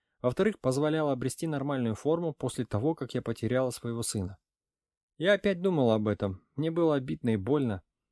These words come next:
Когда я смотрела на маленьких мальчиков, все время вспоминала о том проклятом взрыве в Дагестане, когда потеряла своего сына. Этого я никому не прощу.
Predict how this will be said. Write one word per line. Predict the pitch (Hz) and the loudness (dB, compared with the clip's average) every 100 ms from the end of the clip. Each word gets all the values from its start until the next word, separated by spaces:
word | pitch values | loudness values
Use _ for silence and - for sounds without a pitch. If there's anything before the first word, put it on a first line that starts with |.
| _ | _
Когда | - 135 170 | -4 -2 0
я | |
смотрела | 156 147 139 165 151 | 0 -2 -2 0 0
на | 143 | 0
маленьких | 156 151 135 131 156 | -2 -2 -6 -8 -8
мальчиков, | 180 - - - - _ _ _ _ - | -8 -8 -10 -12 -16 _ _ _ _ -8
все | - 131 | -2 0
время | 135 156 151 | 0 -2 -4
вспоминала | - - 131 143 143 | -6 -2 0 0 0
о | 113 | 0
том | 143 123 | 0 0
проклятом | 123 - 139 123 117 | -2 -2 -2 0 0
взрыве | 113 147 139 | 0 0 -2
в | |
Дагестане, | 120 120 117 - 156 139 92 _ _ _ _ | -2 -4 -4 -4 -4 -4 -4 _ _ _ _
когда | 120 123 | -4 -2
потеряла | 131 120 123 139 131 | 0 -2 -2 0 -2
своего | - 120 117 | -2 -4 -4
сына. | - 104 90 - _ _ _ _ _ _ | -4 -4 -4 -10 _ _ _ _ _ _
Этого | 120 - 123 | -2 2 4
я | 127 | 4
никому | 131 131 139 131 110 | 2 2 2 2 2
не | 98 | 0
прощу. | - 92 - 87 | -2 -4 -6 -10